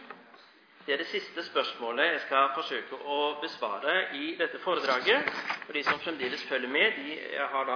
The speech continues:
innsett at nå er jeg i ferd med å begynne på punkt seks. Luthers eschatologi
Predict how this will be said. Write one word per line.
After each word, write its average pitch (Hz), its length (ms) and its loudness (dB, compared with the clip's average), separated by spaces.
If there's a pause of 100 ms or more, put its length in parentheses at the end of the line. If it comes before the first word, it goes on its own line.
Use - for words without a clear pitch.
innsett 165 420 -2
at 139 160 -2
nå 110 140 -8
er 113 80 -6
jeg 131 140 -2
i - 40 -12
ferd 101 220 -6
med 117 80 -12
å - 20 -14
begynne 101 240 -12
på - 160 -14
punkt - 400 -18
seks. - 300 -14 (4000)
Luthers 226 340 4 (240)
eschatologi 165 640 0